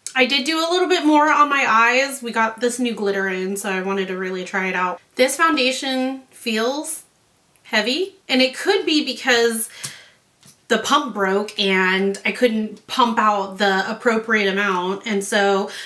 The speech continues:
when I had to open up the screw and put it on the back of my hand, I might have applied too much.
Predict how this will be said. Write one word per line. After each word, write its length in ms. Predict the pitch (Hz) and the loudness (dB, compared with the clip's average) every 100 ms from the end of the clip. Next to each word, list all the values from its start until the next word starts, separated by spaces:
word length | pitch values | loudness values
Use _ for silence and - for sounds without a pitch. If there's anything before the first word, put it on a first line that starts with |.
| - | -4
when 160 | 233 | 0
I 40 | 233 | 0
had 260 | 226 214 | 2 0
to 160 | 220 202 - | -2 -8 -4
open 480 | 233 240 240 226 220 | 0 2 2 -2 -4
up 240 | 226 226 - | -4 -4 -4
the 100 | 226 | -4
screw 480 | - - 240 240 220 | -4 0 2 2 0
and 180 | 208 | -4
put 160 | 196 233 | -2 -2
it 80 | 226 | 0
on 180 | 208 214 | -2 -2
the 60 | |
back 280 | 208 202 202 | 0 -2 -2
of 80 | 214 | -8
my 160 | 190 | -6
hand, 340 | 202 214 226 247 | -4 -4 -4 -4
I 80 | 240 | 0
might 240 | 247 269 302 | 2 2 0
have 100 | 294 | -4
applied 560 | 294 262 247 269 220 | -4 -2 -2 -2 -6
too 220 | - 254 | -8 -4
much. 720 | 247 233 202 - - - - | -2 -2 -6 -8 -8 -8 -8